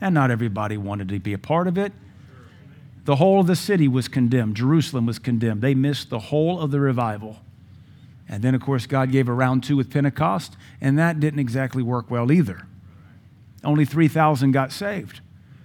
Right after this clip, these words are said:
There should, should have been a lot more. My point is this, is that revivals are wonderful. They're God sends. We need them. We need that time of refreshing, but they're not a hundred percent effective.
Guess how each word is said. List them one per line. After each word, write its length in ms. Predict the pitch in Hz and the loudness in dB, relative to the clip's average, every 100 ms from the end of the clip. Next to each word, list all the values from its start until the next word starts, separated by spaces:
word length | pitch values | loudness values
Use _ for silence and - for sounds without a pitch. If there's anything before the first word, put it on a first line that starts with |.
| - - - - - | -20 -20 -20 -20 -16
There 140 | - 120 131 | -8 -8 -6
should, 320 | - 143 139 | 0 0 0
should 160 | 165 | 0
have 40 | 151 | 2
been 80 | 147 | 2
a 60 | |
lot 200 | 156 170 | 2 2
more. 360 | 180 208 196 - - - - - - | 2 2 2 -4 -20 -20 -20 -18 0
My 140 | 165 | 2
point 320 | 196 - 175 156 | 2 4 4 4
is 140 | 123 | 4
this, 200 | 135 131 | 0 -2
is 100 | 117 | -4
that 140 | 131 | -4
revivals 560 | 139 120 139 160 151 143 | -2 -2 2 2 2 0
are 140 | 120 | -2
wonderful. 480 | 120 143 151 143 127 | 0 2 2 0 -2
They're 140 | 117 113 | -4 -4
God 340 | 120 135 135 | -2 -2 -2
sends. 260 | - 117 107 | -4 -4 0
We 200 | 123 120 | 2 4
need 340 | 127 160 127 | 6 6 4
them. 340 | 107 127 151 - - - - - - | -4 -8 -10 -14 -20 -20 -20 -16 -2
We 140 | 120 | 4
need 200 | 131 156 | 6 6
that 120 | 156 147 | 4 -2
time 260 | 156 143 | 0 0
of 120 | 131 | 0
refreshing, 600 | 120 - 123 110 117 113 110 - - - - | -2 -4 -4 -4 -4 -4 -4 -12 -20 -20 -12
but 140 | 123 123 | -6 0
they're 140 | 131 | 2
not 240 | 135 139 131 | 4 4 2
a 60 | |
hundred 260 | 123 135 123 | 0 0 -4
percent 320 | 123 - 123 | -6 -4 -4
effective. 680 | 113 123 107 - - - - | -4 -6 -8 -10 -18 -18 -20